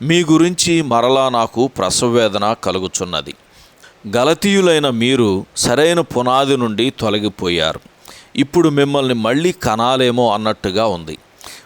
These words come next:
మీరు క్రీస్తుకు చెందినవారు గనక మీరు సరి అయిన స్థితిలో ఉండునట్లు చేయటానికి నాకు మళ్ళీ ప్రసవవేదన కలుగుతుంది. పౌలు కలత చెంది వారి వైపు చూచినప్పుడు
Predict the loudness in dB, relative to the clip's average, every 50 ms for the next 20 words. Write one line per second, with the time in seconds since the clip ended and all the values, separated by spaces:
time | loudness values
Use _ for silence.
0 | _ -2 0 2 2 2 0 0 0 0 2 2 0 0 0 0 0 0 0 0
1 | 0 0 0 0 2 2 2 2 2 2 0 0 -2 -2 -4 -6 -6 -4 -2 -2
2 | 0 -2 -4 -8 -12 -20 -20 -20 _ -4 0 0 2 2 2 2 2 0 2 2
3 | 2 2 2 2 2 0 0 0 0 -2 -2 0 0 0 2 2 0 0 0 0
4 | 0 0 0 -2 -4 -6 -6 -4 -2 0 0 0 0 0 -2 -2 -2 -4 -6 -6
5 | -4 -4 -2 -4 -4 -8 -12 -20 -20 -20 -18 -8 -4 -2 -2 -2 0 -2 -2 -2
6 | 0 0 2 2 2 2 0 0 -2 -2 -2 0 0 0 2 2 4 4 2 2
7 | 0 -2 -4 -4 -4 -4 -4 -4 -4 -6 -6 -6 -8 -8 -8 -10 -12 _ _ _
8 | _ -20 -20 -20 _ _ -6 -2 0 2 2 4 4 4 4 2 2 0 -2 -2
9 | -2 -2 -2 -2 -2 -2 -2 -2 -2 -2 0 0 0 0 -2 -6 -12 -20 -20 -20
10 | -20 _ -4 0 0 2 4 4 4 4 4 4 2 0 -2 0 2 0 2 2
11 | 0 0 -2 -2 -4 -4 -4 -2 -2 -2 -4 -6